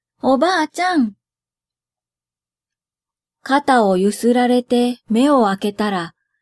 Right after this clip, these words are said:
心配そうな孫の顔。帰りが遅いから迎えに来たの。こんなところで寝たら風邪ひくわ。ああ、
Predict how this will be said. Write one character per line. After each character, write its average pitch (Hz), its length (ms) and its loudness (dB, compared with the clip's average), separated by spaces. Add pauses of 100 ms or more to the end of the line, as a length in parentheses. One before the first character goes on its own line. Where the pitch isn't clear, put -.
(140)
心 220 380 0
配 269 300 2
そ 285 280 0
う 254 40 2
な 170 400 -4 (120)
孫 180 380 0
の 262 160 4
顔。 269 360 -4 (1900)
帰 262 340 2
り 349 140 -2
が 262 160 2
遅 285 300 0
い 330 60 -4
か 254 180 0
ら 190 320 -4
迎 247 360 2
え 359 40 -2
に 370 120 -12
来 - 100 -18
た 359 180 -2
の。 254 200 0 (680)
こ 240 200 0
ん 277 80 4
な 339 140 -2
と 349 120 -2
こ 359 140 0
ろ 349 120 0
で 262 120 0
寝 220 160 -4
た 269 160 0
ら 196 300 -2
風 214 280 -4
邪 330 160 -4
ひ - 40 -18
く 403 100 -4
わ。 262 420 -2 (3750)
あ 226 520 -4
あ、 - 20 -20